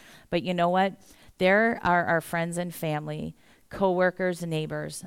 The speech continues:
that are stuck in traps right now that we have no idea that they're stuck in. And we just need to be the people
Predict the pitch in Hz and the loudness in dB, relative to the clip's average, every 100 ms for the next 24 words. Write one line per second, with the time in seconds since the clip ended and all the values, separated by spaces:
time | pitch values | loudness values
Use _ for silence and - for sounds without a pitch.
0 | - 165 147 - - 160 151 - 147 - | 0 0 0 -4 -4 -4 -4 -8 -10 -6
1 | 151 147 - 156 - 156 151 151 - 156 | -6 -6 -8 -8 -8 -8 -8 -8 -6 -6
2 | 170 170 170 151 151 156 160 156 156 156 | -2 -4 -2 -4 -6 -6 -4 -2 -2 -2
3 | 156 151 147 147 - 151 - 156 151 151 | -4 -4 -4 -6 -8 -10 -8 -8 -8 -8
4 | 147 139 - _ _ _ _ _ 185 170 | -10 -12 -16 _ _ _ _ _ -6 0
5 | 185 208 196 202 185 170 175 170 165 - | 0 0 -2 -2 -2 -2 -2 -2 -2 -4
6 | 226 - 147 147 165 | -8 -4 -2 -2 -4